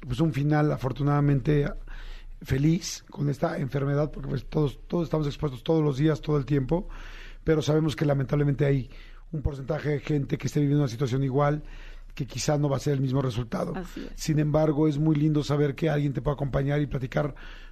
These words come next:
Speaker 1: cómo lo vivió, porque no, como dices tú, no te sientes sola, no te sientes solo,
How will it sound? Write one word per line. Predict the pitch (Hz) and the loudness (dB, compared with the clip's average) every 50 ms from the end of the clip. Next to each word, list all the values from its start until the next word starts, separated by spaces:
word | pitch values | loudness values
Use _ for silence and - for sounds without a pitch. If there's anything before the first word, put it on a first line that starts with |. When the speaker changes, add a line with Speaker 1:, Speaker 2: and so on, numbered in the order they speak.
| - - | -14 -4
Speaker 1:
cómo | - 165 170 160 170 165 | 0 0 2 4 4 4
lo | 160 139 | 4 2
vivió, | 139 139 139 160 165 | 2 2 2 0 2
porque | 143 151 139 147 | 0 0 0 0
no, | 156 156 156 | -2 -2 -2
como | - 156 160 | 0 2 2
dices | 165 156 135 | 2 2 0
tú, | - 165 | 0 0
no | 160 147 | 0 0
te | 170 147 | 0 0
sientes | 127 156 143 151 - | -2 -2 -2 -2 0
sola, | - - 170 175 165 147 139 127 - - - - - - - | 0 2 2 2 2 2 0 -2 -6 -10 -18 -20 -18 -4 0
no | 147 160 160 | 2 2 4
te | 123 | 4
sientes | 147 165 147 - | 2 2 2 0
solo, | - - 156 156 151 143 143 127 | 0 2 2 4 4 2 2 0